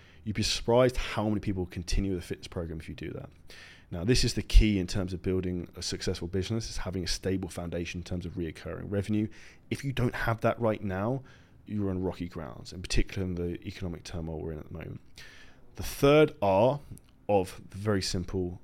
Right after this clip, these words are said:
three Rs to maximize your business and protect you in a recession is this,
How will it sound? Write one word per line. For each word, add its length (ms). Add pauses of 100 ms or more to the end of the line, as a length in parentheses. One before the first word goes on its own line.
(120)
three 200
Rs 440 (300)
to 100
maximize 680 (400)
your 100
business 380
and 120
protect 360
you 80
in 80
a 40
recession 520
is 120 (120)
this, 420